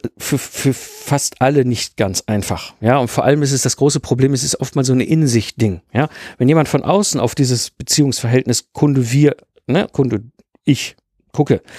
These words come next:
ja, Kunde du guckst, ja, dann ist es auch, fällt's dem, der oder demjenigen Dritten natürlich schon viel einfacher.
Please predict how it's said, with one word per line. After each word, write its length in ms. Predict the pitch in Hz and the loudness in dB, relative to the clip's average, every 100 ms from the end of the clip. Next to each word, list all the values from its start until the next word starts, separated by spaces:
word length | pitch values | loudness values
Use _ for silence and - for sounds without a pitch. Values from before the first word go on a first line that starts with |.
| - - - | -18 -18 -4
ja, 140 | 123 | -2
Kunde 400 | 139 - 131 123 | -2 -4 -2 0
du 220 | - 156 - - | 0 0 -2 -2
guckst, 420 | 156 - - - | -4 -2 -6 -4
ja, 160 | 127 147 - - | -4 -4 -8 -10
dann 140 | - 151 | 0 2
ist 100 | 170 | 2
es 120 | 156 | -2
auch, 120 | 156 | -4
fällt's 240 | - 165 - | -2 -2 0
dem, 200 | 139 - _ _ | -4 -6 _ _
der 220 | - 147 143 | -2 0 2
oder 120 | 139 | 0
demjenigen 600 | 131 143 135 143 139 127 | 2 0 2 0 0 0
Dritten 260 | 151 - | 0 2
natürlich 300 | 147 135 156 | -2 0 0
schon 100 | - | -2
viel 240 | 139 - 165 | -2 -2 0
einfacher. 500 | 160 220 110 147 | 0 0 -2 -2